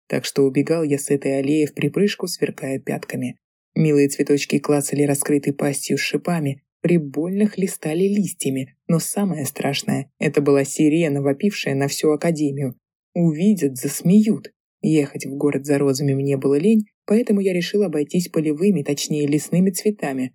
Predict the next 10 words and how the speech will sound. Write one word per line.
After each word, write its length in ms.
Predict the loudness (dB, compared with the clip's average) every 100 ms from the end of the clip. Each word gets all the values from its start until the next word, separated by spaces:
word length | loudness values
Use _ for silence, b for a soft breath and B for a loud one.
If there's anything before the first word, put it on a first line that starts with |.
| _
которые 400 | -2 0 2 0
росли 340 | 0 -2 -2 0
в 80 | 0
роще, 320 | 0 -2 -4
где 200 | -2 -2
проходили 480 | -2 -2 -2 0 0
занятия 480 | -2 -2 -2 -2
по 120 | -2 -2
физической 540 | 0 -2 -4 -4 -4
подготовке. 680 | -4 -4 -4 -4 -8 -12